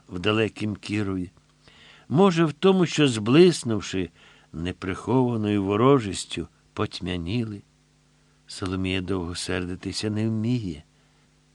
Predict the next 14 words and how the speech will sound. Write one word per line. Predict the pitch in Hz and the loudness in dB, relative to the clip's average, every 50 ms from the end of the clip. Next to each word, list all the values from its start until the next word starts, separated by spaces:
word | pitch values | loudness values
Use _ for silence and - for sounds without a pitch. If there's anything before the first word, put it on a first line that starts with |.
| _ _ | _ _
та | - 87 85 82 | -10 -10 -10 -10
часом | - - - - 95 104 104 - - - - 80 78 73 - _ _ _ _ _ _ _ _ _ _ _ _ _ _ | -10 -10 -4 -4 -2 -4 -4 -6 -10 -12 -12 -12 -12 -14 -16 _ _ _ _ _ _ _ _ _ _ _ _ _ _
вміє | - 87 85 85 90 92 98 104 113 117 110 113 117 117 | -8 -6 -4 -4 -2 -2 0 2 2 2 4 4 4 4
вибухати. | 107 107 123 123 110 120 131 127 - - - 160 156 135 - - _ - 76 69 - _ _ _ _ _ _ _ _ _ _ _ _ _ _ | 4 4 2 2 2 0 0 0 -2 -2 0 0 0 0 -2 -8 _ -14 -12 -12 -14 _ _ _ _ _ _ _ _ _ _ _ _ _ _
Те | - - 98 98 98 104 110 | -6 -4 -2 0 0 0 0
Раєчка | 107 113 113 120 123 127 123 - - - - 165 160 | 0 0 0 0 0 0 0 -2 -4 -2 -2 -4 -4
добре | 165 165 156 135 117 113 117 123 127 135 143 | -2 2 4 4 4 4 2 2 0 -2 -2
знала. | 139 139 139 143 139 110 98 87 80 73 71 78 _ _ _ _ _ _ _ _ _ _ _ _ _ _ _ _ _ _ _ _ _ _ _ _ _ _ _ _ _ _ _ _ _ - | -4 -2 -2 0 0 2 2 0 -2 -6 -10 -16 _ _ _ _ _ _ _ _ _ _ _ _ _ _ _ _ _ _ _ _ _ _ _ _ _ _ _ _ _ _ _ _ _ -6
Ні, | 98 92 82 76 67 - - _ _ _ _ _ _ | -6 -4 -4 -6 -10 -14 -20 _ _ _ _ _ _
сьогодні | - - - 104 98 95 95 95 90 | -12 -4 -2 0 0 0 0 -2 -2
вона | 87 90 87 90 90 87 87 | -4 -4 -2 -2 -2 -2 -4
не | 85 92 90 | -4 -6 -8
хотіла | - - 98 87 - - 131 123 104 87 78 76 - _ _ _ _ _ _ | -6 -6 -8 -8 -4 -2 0 0 0 -2 -4 -8 -12 _ _ _ _ _ _
сваритися | - - 101 101 107 113 117 110 92 - 95 85 - - 98 90 85 | -8 -4 0 2 2 4 2 2 0 -2 -8 -10 -8 -6 -6 -8 -8